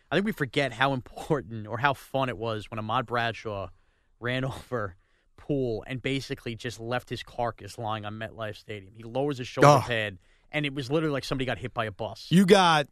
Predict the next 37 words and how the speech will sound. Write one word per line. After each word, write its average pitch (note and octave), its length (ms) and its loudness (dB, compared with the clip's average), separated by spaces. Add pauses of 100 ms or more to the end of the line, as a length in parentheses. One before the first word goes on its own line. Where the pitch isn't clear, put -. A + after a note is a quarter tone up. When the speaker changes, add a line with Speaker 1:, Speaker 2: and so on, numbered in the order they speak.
(420)
Speaker 2:
everything F3+ 600 8
you D#3 160 4
could D3 200 6
have B2+ 100 2
dreamed A2 500 4
in A2+ 200 4
that A2+ 300 4
game G2 460 2
as F#2+ 200 4
revenge F#2 840 0 (560)
against A2 360 2
Rex G2+ 300 4
Speaker 1:
Oh. G2 80 4
Speaker 2:
Ryan F#2 340 4
and E2 140 -2
the D#2 40 -6
Jets. - 380 -10
Speaker 1:
Ter-, C#3+ 240 0
and D#3 160 -2
why C4 200 4
did C4+ 160 0
he C#3+ 80 2
put D#3 200 2
up - 120 -2
the - 80 -14
stupid B2+ 500 -6
black A#2 320 0 (600)
thing A#2+ 240 -4
covering A#2+ 240 0
up A2+ 100 -4
the A2 80 -14
signs? G2+ 480 -4
The - 80 -20 (240)
Giants B2+ 280 0
couldn't B2 200 -8
see C3 240 -6
their A#2+ 280 -2